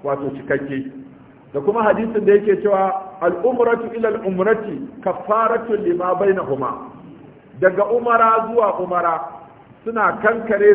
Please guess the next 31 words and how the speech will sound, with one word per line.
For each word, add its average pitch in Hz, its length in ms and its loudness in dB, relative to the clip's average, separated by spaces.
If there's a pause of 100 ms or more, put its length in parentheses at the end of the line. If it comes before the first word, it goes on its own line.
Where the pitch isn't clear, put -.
zunubin 185 320 0
da 170 120 -2
aka 180 160 -4
yi 160 60 -4
a 151 80 -6
tsakani. 143 580 -6 (180)
In 233 120 -6
kana 254 280 2
da 196 160 0
iko, 185 440 -2 (640)
za 214 180 2
ka 226 140 -2
iya 220 300 -2
zuwa 214 240 0 (100)
duk 247 160 -4
wata 254 420 0
kai 185 100 -4
umara, 190 480 -2 (440)
sai 262 140 0
kai 254 140 0
umara 220 440 0
goma 240 300 4
sha 214 160 2
biyu 202 200 -4
a, 147 480 -2 (640)
a 170 80 -4
shekara. 175 460 -2 (720)
In 226 120 -10
za 254 160 2
ka 240 160 -2
iya 240 240 2